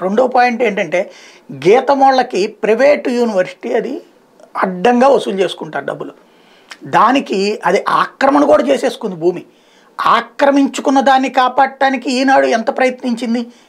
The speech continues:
తెలుగుదేశం ఎంత ప్రయత్నించింది? ఇక్కడ ఆక్రమించుకోవట్లేదే ఇతను, అడిగినప్పుడు ఇస్తున్నారు.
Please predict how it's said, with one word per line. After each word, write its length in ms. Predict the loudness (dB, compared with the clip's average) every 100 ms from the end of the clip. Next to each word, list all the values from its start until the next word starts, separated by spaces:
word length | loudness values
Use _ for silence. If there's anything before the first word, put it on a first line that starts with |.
| -2
తెలుగుదేశం 440 | 0 4 2 2 -2
ఎంత 200 | -2 0
ప్రయత్నించింది? 680 | 0 0 -6 -6 -4 -6 -8 _ _ _ _ _ -6
ఇక్కడ 480 | 0 2 4 2 2
ఆక్రమించుకోవట్లేదే 1000 | 0 0 0 2 0 2 0 2 2 2
ఇతను, 420 | 0 -2 -6 -8 -14 _ -8
అడిగినప్పుడు 480 | -2 2 2 0 -2
ఇస్తున్నారు. 520 | -4 -4 -4 -2 -4